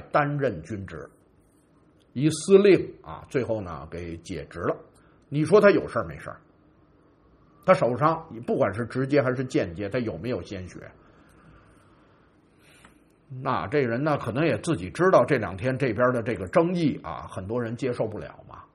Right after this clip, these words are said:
那最后这次找个茬儿就不来了，那这套儿也就算解了吧。这事儿呢，也给大家都解释清楚了啊，他没有直接干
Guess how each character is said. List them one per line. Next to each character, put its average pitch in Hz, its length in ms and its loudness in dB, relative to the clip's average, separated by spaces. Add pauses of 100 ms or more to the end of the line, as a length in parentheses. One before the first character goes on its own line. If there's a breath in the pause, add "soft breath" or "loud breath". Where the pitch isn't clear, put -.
(540)
那 131 120 -6
最 165 140 -4
后 151 160 0
这 147 200 -4
次 - 180 -6
找 85 160 -4
个 87 80 -10
茬 - 160 -8
儿 135 140 2
就 147 120 0
不 - 120 -6
来 78 240 -6
了， 151 100 -10 (2250 soft breath)
那 175 160 -2
这 196 120 0
套 208 160 4
儿 135 160 6
也 113 80 -4
就 147 120 -2
算 156 180 -4
解 60 220 -12
了 76 160 -12
吧。 135 160 -8 (480)
这 139 120 -2
事 147 140 2
儿 135 100 6
呢， 110 140 -2
也 110 100 -2
给 113 120 -2
大 101 120 0
家 120 140 2
都 127 140 2
解 98 180 -4
释 98 160 -8
清 147 240 -4
楚 - 140 -6
了 - 80 -8
啊， - 280 -12
他 - 120 -2
没 160 100 2
有 175 140 2
直 143 200 -6
接 233 280 -4
干 180 200 2